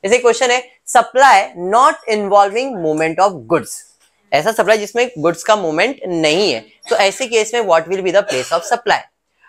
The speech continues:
Uh, Mister A, New Delhi has leased his machine, लीज मतलब भाड़े पे दिया है, machine cost rupees five lakh to Mister B, Noida, यूपी में। दिल्ली में है,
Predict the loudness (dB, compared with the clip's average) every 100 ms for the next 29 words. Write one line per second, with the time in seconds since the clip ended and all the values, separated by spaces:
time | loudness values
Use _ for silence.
0 | -10 0 4 4 2 -4 -6 -4 -6 -4
1 | 0 0 0 -6 _ _ _ _ _ _
2 | 2 2 2 -2 -6 -12 -12 _ -2 0
3 | 0 -4 _ _ _ _ _ _ -6 -4
4 | 0 2 2 2 -2 -8 -4 0 0 0
5 | -10 -6 -2 0 0 -2 -4 -4 -4 -2
6 | -2 -2 0 -2 -2 -4 -4 -4 -6 _
7 | _ _ _ _ _ 0 2 2 0 -4
8 | 0 2 2 -2 -6 -2 -4 -4 0 0
9 | 0 -4 -10 -8 -6 -4 -4 -6 -6 -8
10 | -10 -12 0 2 2 0 -4 _ _ -2
11 | -2 -2 -6 -14 _ -20 -20 _ _ _
12 | -20 -20 _ 0 2 4 4 4 2 -2